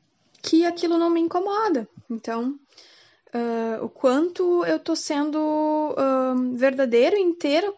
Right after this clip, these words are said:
comigo mesma, né? Diante disso,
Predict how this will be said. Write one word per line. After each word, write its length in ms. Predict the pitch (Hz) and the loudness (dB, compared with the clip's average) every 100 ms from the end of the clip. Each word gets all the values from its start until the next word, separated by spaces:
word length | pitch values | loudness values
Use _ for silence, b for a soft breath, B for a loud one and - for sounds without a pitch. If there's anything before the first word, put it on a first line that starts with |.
| - | -8
comigo 520 | 285 285 302 453 392 | 0 0 0 -2 0
mesma, 480 | 330 277 254 240 226 | 0 0 -2 -4 -4
né? 220 | 208 226 - _ _ _ _ _ _ _ _ _ _ _ _ b b b b b b b | -8 -10 -14 _ _ _ _ _ _ _ _ _ _ _ _ b b b b b b b
Diante 500 | 226 247 294 415 339 | 0 2 2 2 0
disso, 720 | 302 254 302 427 - 302 240 | 0 0 0 0 -2 -4 -4